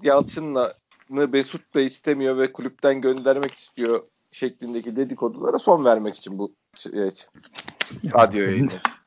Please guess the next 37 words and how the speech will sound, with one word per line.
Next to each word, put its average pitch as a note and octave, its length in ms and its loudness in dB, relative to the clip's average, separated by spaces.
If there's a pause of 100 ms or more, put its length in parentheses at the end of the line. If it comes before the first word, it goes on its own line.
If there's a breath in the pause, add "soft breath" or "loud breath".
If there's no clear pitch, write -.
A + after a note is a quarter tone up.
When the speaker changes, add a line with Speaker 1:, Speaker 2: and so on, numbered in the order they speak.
(200)
Speaker 2:
E, - 80 -20
tamam, G3 280 4
o E3 80 4
zaman F3+ 280 4
benle F3+ 320 2
bir F3+ 40 -4
ilgisi E3+ 320 -8
yok. E3+ 140 -2
Ben D3+ 300 -2 (360)
arkasındayım, D#3 760 -4
çok D#3+ 200 -2
seviyorum C3 440 -2
deyip E3+ 160 0
kapatsaymış F3+ 640 -4
yayını G#2+ 260 -6
ya. A2+ 140 -18
Bu C#3+ 80 -12
ne - 80 -12
ki - 120 -18
şimdi? G#2+ 260 -12
Yok B2 140 -6
orada. A#2 300 -8 (440 soft breath)
Speaker 1:
Hayır, C3 180 2
Speaker 2:
Yok G#3+ 80 4
Speaker 1:
hayır. C#3 160 2
Speaker 2:
gene G2+ 260 -10
bilmem. A2 340 -6
Speaker 1:
Zaten D#3+ 380 -2 (280)
işte C#3 160 -10
o B2+ 300 -4
sırf D3 220 -6
bunu D3 120 -4
söyleyip C#3+ 340 -2
de - 60 -10
çıkamayacağı A#2+ 500 -4
için D3+ 220 -12
de - 220 0